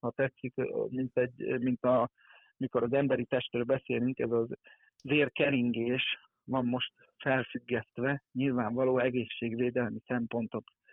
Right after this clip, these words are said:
mentén és priorizáltsága mentén. Csak itt az a nagy kérdés, hogy ez a felfüggesztés, eznek a természetes keringésnek a megakasztása,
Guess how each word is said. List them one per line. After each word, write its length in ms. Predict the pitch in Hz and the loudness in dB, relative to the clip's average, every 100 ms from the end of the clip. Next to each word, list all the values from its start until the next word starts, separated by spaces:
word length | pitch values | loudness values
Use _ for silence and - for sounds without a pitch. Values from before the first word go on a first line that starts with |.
| - _ | -20 _
mentén 520 | 131 131 127 127 127 | -2 0 0 -2 0
és 120 | 117 - | -2 -2
priorizáltsága 1600 | 131 127 120 120 117 113 120 117 - - 123 117 - 113 117 117 | 0 2 2 0 0 0 0 -4 -8 -2 0 0 0 0 0 2
mentén. 540 | 123 110 - 113 156 - _ _ _ _ _ _ _ | 0 -2 -4 -2 -2 -4 _ _ _ _ _ _ _
Csak 180 | - 123 | -8 -6
itt 80 | - | -4
az 120 | 139 | 0
a 80 | 143 | 2
nagy 180 | 131 - | 2 0
kérdés, 400 | 139 127 135 - | -2 0 0 -2
hogy 120 | 127 | -2
ez 100 | 123 | -2
a 80 | 110 | 0
felfüggesztés, 800 | 127 123 - 139 139 - - - | 0 0 -2 -4 -4 -2 -6 -4
eznek 280 | 120 117 - | -4 -4 -4
a 40 | |
természetes 640 | - 127 127 123 - 110 - | -2 0 0 -2 -4 -10 -4
keringésnek 560 | 131 131 123 120 123 | 0 0 0 -2 -4
a 60 | 113 | -2
megakasztása, 1300 | 123 127 131 131 131 - _ 143 135 127 156 156 | 0 0 0 0 0 -4 _ -4 -4 0 0 0